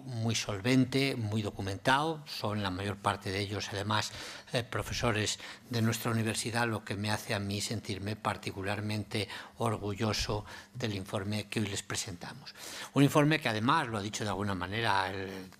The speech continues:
tanto el presidente del Consejo Social como el propio profesor Muñoz Bustillo, es un informe que se hace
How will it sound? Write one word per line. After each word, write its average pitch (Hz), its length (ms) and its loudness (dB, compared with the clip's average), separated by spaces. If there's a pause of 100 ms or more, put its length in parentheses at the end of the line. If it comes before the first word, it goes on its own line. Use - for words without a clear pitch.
tanto 101 320 -4
el 92 80 -8
presidente 110 460 -8
del 98 80 -10
Consejo - 340 -8
Social 127 380 -4
como 104 180 -4
el 98 80 -4
propio 104 240 -6
profesor 95 320 -4
Muñoz 101 340 -4
Bustillo, 110 540 -2 (320)
es - 80 -12
un 139 80 4
informe 120 460 2
que 117 100 -2
se 113 220 0
hace 123 360 0